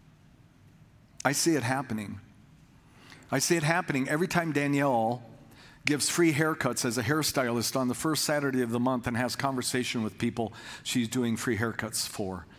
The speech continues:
usually people in, uh, less advantageous positions than sh-, she is. I see it when I see retired lawyer Roger, a friend of mine, volunteer in a nonprofit bike shop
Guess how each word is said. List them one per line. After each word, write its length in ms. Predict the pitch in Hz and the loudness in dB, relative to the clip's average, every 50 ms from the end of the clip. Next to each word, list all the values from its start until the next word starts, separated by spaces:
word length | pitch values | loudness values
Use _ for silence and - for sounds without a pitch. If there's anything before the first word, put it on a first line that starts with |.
| - | -4
usually 540 | - 127 143 151 147 - - 123 113 107 98 - - - - - - - - - - | 0 2 4 4 2 2 2 2 0 0 0 -4 -12 -18 -20 -20 -20 -20 -20 -12 -4
people 320 | - 131 - - 113 113 | -2 -2 -2 -2 -4 -4
in, 300 | 107 107 104 104 101 98 - - - - - - - - - - - - - | -2 -2 -2 -4 -4 -6 -8 -14 -18 -20 -20 -20 -20 -20 -20 -20 -20 -12 -8
uh, 180 | 110 104 101 98 | -6 -4 -4 -2
less 640 | 104 113 127 123 120 - - - - - - - - - - - - - | -2 0 0 0 0 -2 -2 -2 -2 -4 -6 -8 -12 -20 -20 -20 -8 -2
advantageous 680 | - 117 117 110 117 113 113 - 127 113 101 117 113 | -2 -2 0 0 -2 -2 0 0 -2 0 0 -2 -4
positions 640 | - - 117 107 98 107 104 - - 117 107 104 95 - | -4 -4 -6 -4 -2 -2 -4 -2 -2 -2 -2 -2 -2 -2
than 220 | 117 107 101 101 | -2 -2 -2 -2
sh-, 140 | 95 - - - | -4 -6 -8 -8
she 260 | - - - 117 98 | -6 -4 -2 -2 -2
is. 420 | 82 82 - - - - - - - - - - - - - - - - - - - - - - - - - - - - - | -2 -6 -10 -8 -8 -8 -8 -8 -10 -16 -20 -20 -20 -20 -20 -20 -20 -20 -20 -20 -20 -20 -20 -20 -20 -20 -20 -20 -20 -4 -2
I 80 | 131 135 | 0 0
see 220 | - - 170 165 | 4 6 6 6
it 180 | 160 143 - 135 | 6 4 2 0
when 160 | 131 135 135 | 2 2 4
I 240 | 127 127 123 120 117 - - | 4 2 2 0 -2 -6 -8
see 440 | - - - - 156 143 143 143 - - | -4 -2 2 4 4 4 2 0 -6 -2
retired 640 | 127 135 127 - - 156 143 135 131 127 120 113 - | 0 0 0 2 2 2 2 2 0 0 -2 -2 -2
lawyer 340 | 123 131 139 135 131 123 117 | 0 2 2 2 2 2 2
Roger, 540 | 117 127 127 131 127 107 113 107 101 101 101 - - - - - | 4 4 4 2 2 0 -2 -2 -2 -4 -6 -10 -18 -20 -18 -10
a 60 | - 113 | -8 -6
friend 240 | - - 147 143 | -2 0 0 2
of 80 | 147 135 | 2 2
mine, 340 | 120 110 107 104 104 104 101 - | 2 2 2 0 -2 -4 -4 -2
volunteer 600 | 98 131 139 139 139 127 127 - - 147 131 131 | 0 0 2 2 2 0 0 0 0 0 0 2
in 100 | 123 117 | 2 0
a 40 | 117 | 2
nonprofit 680 | 120 123 123 127 127 123 - 139 127 120 - 123 - | 2 2 2 0 -2 -2 0 0 0 0 -2 -6 -2
bike 200 | - 123 131 127 | 0 -2 0 0
shop 360 | - - 131 110 104 104 - | -2 -2 0 0 0 -2 -4